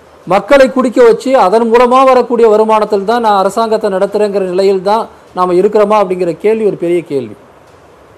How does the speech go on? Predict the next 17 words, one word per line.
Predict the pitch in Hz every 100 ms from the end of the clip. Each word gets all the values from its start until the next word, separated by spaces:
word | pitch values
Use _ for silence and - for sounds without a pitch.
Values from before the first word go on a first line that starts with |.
| _ _ - _ - -
எத்தனையோ | 180 - 269 285 285
விதமான | 262 262 247 240
வருமானத்தை | 202 208 247 262 254 226 240
பத்தி | 220 226
யோசிக்க | 214 240 240 220
வேண்டிய | 220 208 202
நேரமும் | 190 214 247 247 254 254
இது | 208 233
கிடையாது. | - 247 262 220 127 110 - _ _ _ _ _ _ _ _ _ _ _ _
இந்த | 196 196
அரசுக்கு | 190 269 - 277 269
வந்து | 247 226 277
பணம் | 220 226 277
இல்லை | 247 214 226
என்றால் | 220 190 208 269 262
தனக்கு | 220 220 220
இந்த | 202